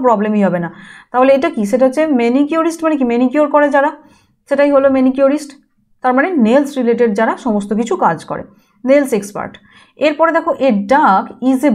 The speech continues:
bird but to duck, একটা ডাক হচ্ছে একটা পাখি, কিন্তু to duck এটার মানে কি হয়? To duck মানে হচ্ছে কি হয় এটার মিনিং?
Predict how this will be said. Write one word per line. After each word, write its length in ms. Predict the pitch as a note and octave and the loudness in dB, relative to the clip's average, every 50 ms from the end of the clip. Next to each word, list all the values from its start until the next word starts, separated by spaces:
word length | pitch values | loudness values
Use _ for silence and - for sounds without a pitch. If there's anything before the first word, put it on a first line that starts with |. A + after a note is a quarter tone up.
| - | 2
bird 280 | A3+ G#3+ E3 D#3 D#3 D#3 - - _ _ _ G#3 G#3 | 0 0 0 -2 -4 -8 -12 -18 _ _ _ -4 -2
but 140 | B3+ C4 B3+ B3+ - | -2 -2 -2 -4 -4
to 60 | D#4+ A#3 E3+ - A#3 | -2 -2 0 0 0
duck, 200 | A#3 G3 F3 - - - - _ _ _ _ _ _ _ _ _ _ _ _ _ _ _ _ _ A#3+ | 0 0 -4 -8 -14 -20 -20 _ _ _ _ _ _ _ _ _ _ _ _ _ _ _ _ _ -12
একটা 160 | A#3+ - D4+ C#4+ G#3+ A3+ | -8 -4 -4 -2 2 2
ডাক 160 | A#3+ C4+ C4+ D#4+ | 2 2 0 -2
হচ্ছে 160 | D#4 C#4+ - D#4+ | -8 -10 -10 -6
একটা 140 | D#4+ D#4+ D4+ - | -6 -4 -2 0
পাখি, 220 | - - - - C#4+ D4 D4 | 0 0 0 -4 -8 -6 -2
কিন্তু 220 | C4+ C4 C4 C#4 D4+ C4 - - | 0 0 0 0 0 -4 -2 -2
to 80 | D#4+ E4 D4 G#3+ G3+ | 0 0 2 2 2
duck 200 | B3 B3+ A3+ G3+ G3+ - - A3+ | 2 2 2 0 -4 -6 -6 -6
এটার 200 | B3+ A#3+ D4+ D#4 C#4+ C#4 | -2 0 0 0 0 0
মানে 160 | C4 B3 C4 B3+ | 0 0 -2 -4
কি 60 | - F#3 E3+ | -4 -6 -8
হয়? 120 | C#3+ C#3+ - - _ _ _ _ _ _ _ _ _ - | -8 -10 -14 -18 _ _ _ _ _ _ _ _ _ -6
To 60 | C#4+ D#4 D#4+ C#4 C4 | -2 -2 0 2 2
duck 160 | C4+ C#4 C#4 C4+ C#4 C#4 | 2 2 0 -2 -2 -2
মানে 160 | C#4 C4+ C#4+ C4 A#3+ | -2 -2 -2 -2 -4
হচ্ছে 320 | G#3 G3 - - - G3 A3+ - - - - - - - _ _ _ _ _ _ _ _ _ _ _ _ _ _ _ _ _ | -4 -6 -8 -6 -6 -4 -4 -4 -6 -10 -16 -20 -20 -20 _ _ _ _ _ _ _ _ _ _ _ _ _ _ _ _ _
কি 80 | C#4+ C#4+ C#4+ | 0 2 4
হয় 120 | C#4+ D4 D4+ C#4+ | 4 4 2 2
এটার 160 | C#4+ C#4+ C#4 C4 | 2 2 2 2
মিনিং? 160 | A#3+ A#3 C#4 | 2 0 0